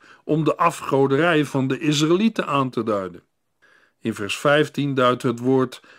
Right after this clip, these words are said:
verlieten op trouweloze Israëlieten die zich hebben afgekeerd van de Heere en zijn verbond.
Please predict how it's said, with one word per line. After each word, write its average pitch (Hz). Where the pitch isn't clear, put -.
verlieten 135
op 151
trouweloze 135
Israëlieten 147
die 135
zich 131
hebben 135
afgekeerd 127
van 135
de 139
Heere 143
en 139
zijn 110
verbond. 180